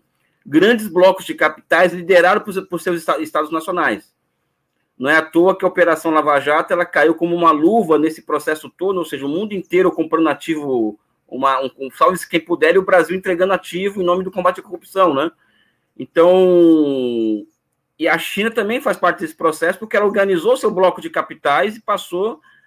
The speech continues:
a comprar ativos na Alemanha, nos Estados Unidos, na Europa, até que a Alemanha mandou dar, deu um break, os americanos também deram um break, até porque liberalismo e livre concorrência no dos outros é refresco, né?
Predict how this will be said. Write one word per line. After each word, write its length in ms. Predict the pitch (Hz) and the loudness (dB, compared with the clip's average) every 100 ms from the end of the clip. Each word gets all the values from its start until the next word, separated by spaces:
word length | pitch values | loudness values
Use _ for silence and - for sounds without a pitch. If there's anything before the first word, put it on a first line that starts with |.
| _ _ | _ _
a 120 | 156 | -8
comprar 380 | 190 190 190 180 | -4 -2 0 0
ativos 720 | 180 - 175 202 202 190 165 | 0 -4 -4 -2 -2 -2 0
na 120 | 170 | 2
Alemanha, 480 | 156 151 151 175 170 | 4 2 2 2 2
nos 140 | 151 | 0
Estados 260 | 151 139 135 | -2 -4 -4
Unidos, 480 | 131 151 175 143 | -2 0 -2 -4
na 80 | 120 | -6
Europa, 460 | 127 123 143 175 170 | -4 0 0 0 -2
até 180 | 190 190 | -4 -4
que 100 | 226 | -2
a 40 | |
Alemanha 340 | 226 190 190 | -2 -2 -2
mandou 240 | 185 165 160 | 0 -2 -2
dar, 140 | 147 | -4
deu 280 | - 123 147 | -4 -6 -4
um 80 | 180 | 0
break, 320 | 175 185 190 | 4 4 2
os 60 | 143 | -4
americanos 400 | 143 139 151 151 | -6 -6 -8 -8
também 240 | 135 131 | -8 -2
deram 180 | 131 170 | -2 0
um 20 | |
break, 320 | 175 190 220 | 0 0 -2
até 140 | 170 151 | -8 -10
porque 280 | 151 - 156 | -10 -6 -6
liberalismo 840 | 135 147 135 139 151 127 113 104 _ _ _ _ _ - | -2 0 0 0 -2 -2 -6 -6 _ _ _ _ _ -10
e 80 | |
livre 240 | 123 151 156 | 0 0 0
concorrência 520 | 160 156 147 151 151 | -2 0 2 0 -2
no 100 | 147 | -4
dos 160 | 135 123 | -4 -4
outros 200 | 139 135 | -4 -4
é 40 | |
refresco, 580 | 147 143 151 202 - 160 | -6 -2 -2 -2 -2 -2
né? 200 | 156 | -2